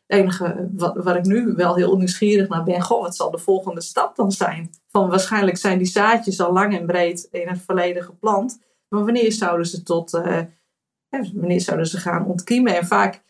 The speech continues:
d-, dat is ook wel, eh, ehm, kenmerkend voor mij, dan word ik weer een beetje onrustig. En dan, de, ik heb altijd een beetje het beeld, als ik dan in een, stel dat ik bij een vijver ben en ik kijk in het water en ik zie mijn eigen reflectie gewoon perfect, dan denk ik, "Wauw, het is tijd om wat stenen in het water te,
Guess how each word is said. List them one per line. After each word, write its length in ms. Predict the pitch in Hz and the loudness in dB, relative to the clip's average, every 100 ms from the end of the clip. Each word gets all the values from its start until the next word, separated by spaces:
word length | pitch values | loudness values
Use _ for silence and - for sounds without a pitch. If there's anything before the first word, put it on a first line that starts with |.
| _ _ _ | _ _ _
d-, 160 | - | 0
dat 160 | 190 190 | 4 4
is 140 | 196 | 2
ook 160 | - 196 | 2 2
wel, 340 | 202 190 175 175 | 4 4 2 0
eh, 360 | 185 170 175 - | -2 0 -4 -6
ehm, 280 | - 170 180 185 - _ _ _ _ - 190 175 | -6 -4 -2 -6 -10 _ _ _ _ -12 -10 0
kenmerkend 640 | 202 196 190 185 190 190 | 4 4 4 4 2 0
voor 180 | - 170 | 0 0
mij, 320 | 175 170 214 - - | 2 2 2 -2 -12
dan 260 | - 175 175 | -2 -2 -2
word 160 | 175 190 | 0 2
ik 80 | 180 | 2
weer 160 | 175 | 2
een 100 | 185 | 2
beetje 300 | 180 190 - | 2 2 2
onrustig. 600 | 196 185 185 240 - 220 | 0 2 2 2 0 -2
En 100 | 185 | 0
dan, 240 | 175 175 175 - _ | -2 -2 -6 -10 _
de, 320 | - - - - | -10 -6 -6 -6
ik 200 | - 185 - | -4 -4 0
heb 220 | 190 190 | 0 2
altijd 280 | 175 185 180 | 2 0 -2
een 100 | 170 | 0
beetje 260 | 180 180 | 0 0
het 100 | 170 | 0
beeld, 280 | 175 190 185 | 4 4 2
als 160 | 190 185 | -2 -2
ik 60 | |
dan 180 | 180 180 | -2 0
in 160 | 180 180 | 0 0
een, 240 | 170 - | -2 -6
stel 260 | - 185 170 | -2 0 0
dat 100 | 156 | 0
ik 120 | 165 | -2
bij 160 | 160 | -4
een 100 | 175 | -4
vijver 440 | 180 196 208 214 190 | 0 2 2 0 0
ben 200 | 175 175 | 0 0
en 120 | 175 | -4
ik 100 | 175 | -2
kijk 260 | 202 190 190 | 0 2 0
in 100 | 175 | -2
het 140 | 165 | 0
water 380 | 185 196 226 190 | 2 2 2 -2
en 120 | 180 | -2
ik 100 | 180 | -6
zie 180 | - 196 | -6 -6
mijn 160 | 180 | -4
eigen 300 | 170 190 196 | -2 -2 -2
reflectie 560 | 180 180 208 233 - 185 | -6 -4 -4 -4 -6 -8
gewoon 260 | - 170 170 | -6 -6 -4
perfect, 440 | 190 185 190 190 | -6 -2 -4 -2
dan 100 | 196 | 0
denk 140 | 190 | 0
ik, 60 | 185 | 0
"Wauw, 140 | 196 | -2
het 100 | 175 | -2
is 160 | 190 180 | -6 -2
tijd 260 | 214 208 202 | 0 2 2
om 120 | 196 | 0
wat 140 | 196 | -2
stenen 360 | - 196 208 190 | 0 0 2 0
in 80 | 175 | -4
het 100 | 175 | -4
water 400 | 165 170 180 180 | -2 -2 -4 -6
te, 160 | 180 | -6